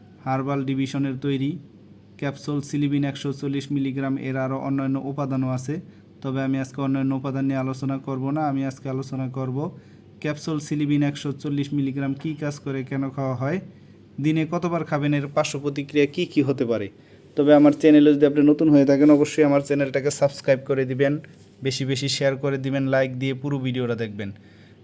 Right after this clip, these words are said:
যেহেতু এটা মেডিসিন, স্কিপ করে করে দেখবেন না, তাহলে অনেক কিছুই বুঝতে পারবেন না, তো মিস করবেন। তো আমি আজকে আলোচনা করতেছি ক্যাপসুল সিলিবিন কী কাজ করে।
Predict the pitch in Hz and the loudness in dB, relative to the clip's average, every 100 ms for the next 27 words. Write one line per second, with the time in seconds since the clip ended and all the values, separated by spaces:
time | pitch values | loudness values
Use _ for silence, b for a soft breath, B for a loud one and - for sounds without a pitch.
0 | - 120 151 151 156 156 147 147 151 151 | -12 -2 -2 0 0 2 2 0 -2 -2
1 | 151 147 - 147 151 143 143 143 139 139 | -4 -4 -6 -4 -2 0 0 -2 -2 -2
2 | 139 139 135 139 131 139 139 139 139 143 | -2 -2 -2 -2 -2 -2 0 -2 -4 -8
3 | 139 131 135 135 135 135 131 135 147 143 | -6 -6 -6 -6 -2 -2 0 -2 -2 -2
4 | 131 131 127 - 117 107 101 B B B | -2 -2 -4 -4 -6 -6 -8 B B B
5 | B - 143 143 143 135 147 139 139 143 | B -8 -2 2 2 0 0 -2 -2 -4
6 | 139 143 135 - 139 139 135 143 135 147 | -4 -6 -8 -12 -8 -6 -6 -6 -6 -6
7 | 143 139 139 143 170 160 143 123 104 | -4 -4 -4 -6 -4 -4 -4 -6 -8